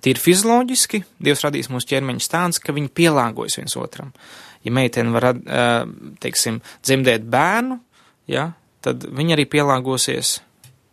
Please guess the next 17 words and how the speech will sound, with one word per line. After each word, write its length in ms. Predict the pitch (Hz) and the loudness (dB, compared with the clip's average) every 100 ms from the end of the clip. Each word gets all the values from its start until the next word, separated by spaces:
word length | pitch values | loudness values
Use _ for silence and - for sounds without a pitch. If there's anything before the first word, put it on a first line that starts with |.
| _ 156 | _ -4
vīrieša, 560 | 120 117 117 120 - - - - 113 113 | -2 0 0 0 -2 -6 -12 -8 -4 -4
<laughs> 460 | 107 - - - 135 | -6 -14 -18 -8 -4
nu, 100 | 131 117 101 - | -4 -4 -18 -4
ķermenim. 480 | - 107 101 - - - - - - - - - - - _ _ _ _ - | 0 0 0 -8 -16 -14 -12 -10 -12 -14 -16 -20 -20 -20 _ _ _ _ 2
Un, 80 | 139 147 143 | 2 4 4
un 120 | 143 | 6
līdz 180 | 165 170 | 6 4
ar 40 | |
to 120 | - 156 143 127 - - _ _ _ _ | 2 4 4 2 -6 -20 _ _ _ _
parasti 540 | - 202 190 - 156 131 123 - | 0 2 2 0 0 -4 -6 0
problēmas 560 | 180 190 156 131 123 156 | 0 2 -2 0 -2 -2
intīmajās 520 | 156 147 131 123 123 170 | -2 -2 -2 0 0 0
attiecībās 640 | 165 - 139 131 131 - - - | 0 0 0 0 0 0 -2 -2
nav 160 | 131 120 - | -2 -2 2
ķermenī, 540 | 190 214 170 139 147 175 _ _ _ _ | 2 4 2 0 -2 -4 _ _ _ _
bet 240 | 127 127 - _ _ _ _ _ - | -2 -2 -10 _ _ _ _ _ -2
smadzenēs 720 | - 151 147 120 - - - | 0 2 2 0 -4 -10 -14